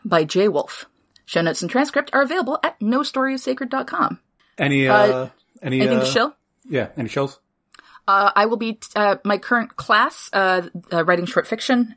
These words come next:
Speaker 1: um, which again is only available if you're, like, in, <laughs> in Massachusetts, uh, <laughs> is, uh, currently full, but I will be actually running it again in the fall. Um, or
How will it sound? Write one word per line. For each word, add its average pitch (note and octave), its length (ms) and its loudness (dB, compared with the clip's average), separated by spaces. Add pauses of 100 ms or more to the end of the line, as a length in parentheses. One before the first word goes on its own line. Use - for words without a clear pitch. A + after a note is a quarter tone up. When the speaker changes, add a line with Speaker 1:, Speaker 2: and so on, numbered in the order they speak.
Speaker 1:
um, E3+ 380 0
which E3+ 180 -4
again E3+ 220 2
is D#3+ 140 -2
only E3 200 0
available D#3 280 2
if - 120 -12
you're, D3+ 120 0
like, D3 240 -2
in, D#3+ 240 -2 (200)
<laughs> - 240 -6
in A3+ 80 8
Massachusetts, F3+ 680 0 (480)
uh, F3+ 600 2 (100)
<laughs> - 120 -20
is, F#3 560 -2
uh, F3+ 140 0
currently B3 400 0
full, B3 300 0
but - 200 -2
I F#3+ 120 2
will F3+ 180 -2
be F#3 180 -2
actually E3+ 260 -4
running D#3+ 260 -6
it - 20 -6
again D#3+ 220 -4
in F3 100 -6
the F#3 60 -6
fall. - 440 -4 (120)
Um, E3 340 -6
or D4+ 400 6